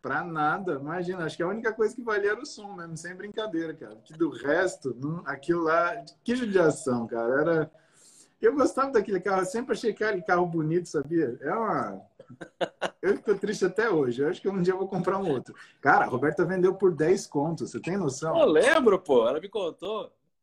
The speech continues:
Speaker 1: Meu, dez contos, acho que
Speaker 2: Toda
Speaker 1: eu não compro uma
Speaker 2: feliz, ela me
Speaker 1: mobilete
Speaker 2: contou.
Speaker 1: hoje, cara.
Speaker 2: <laughs>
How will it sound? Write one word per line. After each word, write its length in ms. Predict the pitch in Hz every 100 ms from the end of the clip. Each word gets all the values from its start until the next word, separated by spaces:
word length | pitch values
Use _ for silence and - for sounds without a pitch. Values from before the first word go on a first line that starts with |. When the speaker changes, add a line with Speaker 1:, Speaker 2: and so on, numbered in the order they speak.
| _ _ _ _ _
Speaker 1:
Meu, 220 | 175 202
dez 240 | 143 175 175
contos, 240 | 196 220
acho 100 | 196
que 40 | 185
Speaker 2:
Toda 60 | 196
Speaker 1:
eu 20 |
não 60 |
compro 200 | 190 196 208
uma 80 | 190
Speaker 2:
feliz, 160 | 185
ela 80 | 175
me 60 | 208
Speaker 1:
mobilete 380 | 175 165 190 -
Speaker 2:
contou. 140 | 151
Speaker 1:
hoje, 180 | 165 147
cara. 300 | 123 98 98 - _ _ _ _ _
Speaker 2:
<laughs> 920 | - - 170 - - - - 185 -